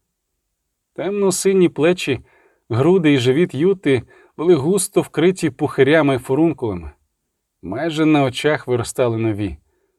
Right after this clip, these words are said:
Деякі лускали, з них сочилася кров. Вона почала дрижати, спазматично тремтіти. Він її накрив і обгорнув плащем.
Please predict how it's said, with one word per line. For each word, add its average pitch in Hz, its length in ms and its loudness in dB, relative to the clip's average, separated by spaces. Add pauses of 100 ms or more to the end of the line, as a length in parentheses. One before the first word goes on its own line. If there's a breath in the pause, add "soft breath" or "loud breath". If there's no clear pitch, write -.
(160)
Деякі 202 360 -2
лускали, 165 720 2
з 117 80 0
них 147 180 -2
сочилася 143 560 -4
кров. 139 360 0 (600 soft breath)
Вона 123 160 0
почала 139 360 4
дрижати, 131 600 2
спазматично 143 760 0
тремтіти. 147 640 0 (500)
Він 185 240 4
її 185 120 8
накрив 175 400 4
і 156 80 6
обгорнув 143 420 2
плащем. 135 420 -6